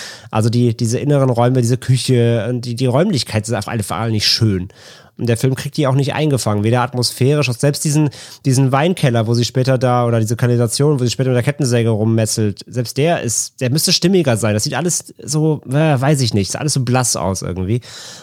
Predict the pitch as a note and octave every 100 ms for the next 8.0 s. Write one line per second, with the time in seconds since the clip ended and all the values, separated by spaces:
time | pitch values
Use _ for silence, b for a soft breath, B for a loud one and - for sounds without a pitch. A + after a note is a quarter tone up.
0 | B A2+ A#2 A#2 A2+ A2 A#2+ A#2 A#2 A#2
1 | A2+ _ _ _ _ _ - A2+ C3+ C#3
2 | G#2 A#2 A2 - A2 A#2 A#2 G#2+ A#2 A2+
3 | A2+ G#2+ C3+ - D#3+ D3+ D3 C#3+ C#3+ C#3+
4 | D3 C#3+ D3+ D#3 F#3 D3+ - F#2 A#2 C3
5 | A#2+ A2 A#2 G#2+ - A2 A2 A#2 A#2 A2+
6 | A#2 A#2 A2 A#2 A2+ A#2+ B2 A2 A2 G#2+
7 | B2 - A2 G#2 G#2+ B2+ D#3 - E3+ F#3